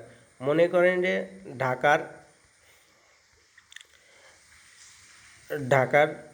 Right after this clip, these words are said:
আপনাদের বোঝানোর জন্য আমি বলতেছি, এই যে ঢাকার বাড্ডা অঞ্চলে আমি পয়েন্টারটা রাখলাম, দিয়ে সেভ বাটনে প্রেস করলাম।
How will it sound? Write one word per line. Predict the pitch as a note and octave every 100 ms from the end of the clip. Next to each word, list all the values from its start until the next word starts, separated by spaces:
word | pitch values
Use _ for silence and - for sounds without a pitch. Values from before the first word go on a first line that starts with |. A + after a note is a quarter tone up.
| _ _ _ _ _ _ _ _ _ _ _ _ _ _ _ _
আপনাদের | C#3 C3+ E3+ E3+ F3+
বোঝানোর | D#3 C#3+ C#3 D#3 E3+ E3+ D#3+ -
জন্য | D3 C#3+ D3+ D#3 -
আমি | C3 C3 C3+ C3+ - B2+
বলতেছি, | B2+ A#2+ B2 A2 C#3+ E3 - - - _ _ -
এই | C3+
যে | C#3 D#3+ - - - - C#3+ B2+
ঢাকার | C3 C3+ D#3+ E3 - - _ _ -
বাড্ডা | B2 C3+ B2+ C3+
অঞ্চলে | C#3+ C#3 D3+ D3 E3+ - - -
আমি | B2+ B2+ D3+ - - - _ - -
পয়েন্টারটা | C3+ B2+ B2+ A#2 - C3
রাখলাম, | A2+ G#2 A2 G#2+ A2+ - - _ _ _ _ _ _ _ _ B2+
দিয়ে | B2 C3+ D3+ E3+ - - -
সেভ | - - D3+ D3
বাটনে | C#3 C3 C#3 C#3 D#3 - - - _ _
প্রেস | C#3+ C#3
করলাম। | - B2+ A2 G#2